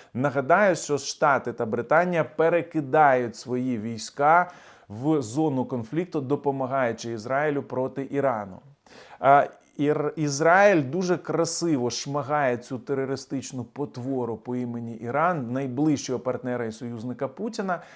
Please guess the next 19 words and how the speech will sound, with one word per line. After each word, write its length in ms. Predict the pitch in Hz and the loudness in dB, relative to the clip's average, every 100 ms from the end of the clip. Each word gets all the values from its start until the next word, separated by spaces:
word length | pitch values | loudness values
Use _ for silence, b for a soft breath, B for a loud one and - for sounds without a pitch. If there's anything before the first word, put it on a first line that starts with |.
| B | B
Ми 140 | - 190 | -4 2
повинні 460 | 208 208 226 208 | 4 4 4 2
з 180 | 190 - | 0 -2
цього 400 | - 196 185 185 B B | 0 4 4 2 B B
шмагання 760 | - - 156 165 170 190 175 | -10 -8 -4 2 4 4 2
зробити 460 | 147 151 147 185 180 | -2 -2 -2 0 0
показову 880 | - - 175 175 170 139 175 165 165 | -2 0 0 2 -2 0 0 0 -2
порку 440 | 165 160 156 160 | 0 0 0 -2
для 180 | 143 156 | -2 0
Росії. 560 | 151 143 - 123 113 110 | 0 -4 -6 -6 -6 -6
Ось 200 | 139 135 | -6 0
так 240 | 175 175 | 2 2
буде 220 | 143 156 151 | 0 -2 -2
з 80 | |
вами. 420 | 123 127 113 104 101 _ _ _ _ _ _ - | -2 -2 -2 -8 -14 _ _ _ _ _ _ -4
Рівно 540 | 135 151 147 165 180 | 0 2 2 0 -4
через 340 | 170 131 120 - | -4 -6 -6 -6
три 200 | 131 143 | -6 -4
місяці, 640 | 135 127 - 110 - 113 | -4 -6 -8 -14 -18 -20